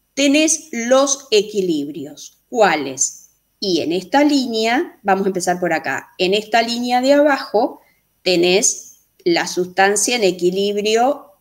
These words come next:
el sólido con un gas. Por eso hablamos G sería la temperatura de sublimación.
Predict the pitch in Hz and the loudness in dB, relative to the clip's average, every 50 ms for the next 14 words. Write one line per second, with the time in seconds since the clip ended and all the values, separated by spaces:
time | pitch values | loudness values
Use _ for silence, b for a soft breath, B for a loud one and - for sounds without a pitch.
0 | _ _ - 180 190 175 175 - - - 247 254 247 254 262 262 269 302 339 381 | _ _ -4 -2 0 0 0 -2 0 -2 -2 -2 -2 -2 -2 2 4 4 4 4
1 | 392 - - _ _ 208 196 202 226 269 349 392 - - _ _ _ _ _ _ | 0 -4 -12 _ _ 2 4 4 4 2 -2 -2 -6 -10 _ _ _ _ _ _
2 | _ _ 185 185 185 180 175 165 139 - - - - - - - _ _ _ _ | _ _ -4 -2 -2 0 0 -2 -4 -4 -4 -6 -6 -6 -8 -12 _ _ _ _
3 | _ _ _ _ _ - 180 165 165 190 196 - - 220 214 208 214 220 220 226 | _ _ _ _ _ -6 -4 0 0 0 0 0 0 0 0 2 2 2 0 0
4 | 226 233 247 262 277 269 - - - _ _ _ _ - - - - 247 233 240 | -2 -4 -6 -6 -6 -6 -10 -12 -18 _ _ _ _ -16 -14 -8 -4 -2 -2 -2
5 | 240 - - - - 185 170 160 165 175 185 202 240 247 - - 190 196 165 170 | -2 -2 -4 -2 -2 -2 -2 -2 0 2 2 2 0 -2 -4 -8 -6 -4 -4 -4
6 | 175 - 160 165 156 170 170 180 175 170 - - 185 196 208 240 233 185 175 - | -4 -6 -8 -8 -6 -6 -6 -6 -6 -6 -4 -2 0 2 2 2 0 0 -4 -4
7 | - 170 156 147 151 147 147 147 151 - - 208 196 160 135 123 - - | -6 -8 -8 -6 -6 -6 -6 -4 -2 -2 0 2 2 0 0 -4 -10 -16